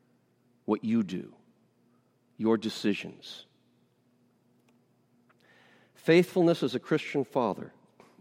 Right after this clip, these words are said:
does not depend on having all the answers properly. It even actually humbly means,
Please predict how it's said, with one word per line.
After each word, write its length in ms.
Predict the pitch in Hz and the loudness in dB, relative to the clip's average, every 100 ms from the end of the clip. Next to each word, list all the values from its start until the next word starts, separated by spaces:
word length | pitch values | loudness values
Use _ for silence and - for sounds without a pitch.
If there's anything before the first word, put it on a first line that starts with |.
| _ _ | _ _
does 180 | 110 101 | -4 0
not 280 | 123 135 - | 0 0 -4
depend 640 | 131 - - 135 90 82 - - - - - | -12 -10 -4 -2 -2 -6 -12 -20 -20 -20 -6
on 120 | 104 | -6
having 400 | 90 139 120 117 - | -2 -2 0 0 2
all 260 | 120 120 131 | 4 4 4
the 160 | 135 - | 0 0
answers 560 | 120 110 - 85 101 | 0 0 -2 -8 -10
properly. 640 | - - 104 98 - - - - - - _ _ _ _ _ - - | -10 -2 0 0 -6 -12 -18 -20 -20 -20 _ _ _ _ _ -20 -4
It 160 | - 156 | 0 2
even 360 | 202 220 175 - | 4 6 6 6
actually 440 | 151 202 - 143 123 | 4 4 2 2 2
humbly 460 | - 185 202 170 | 6 4 6 4
means, 300 | 139 156 143 | 6 6 4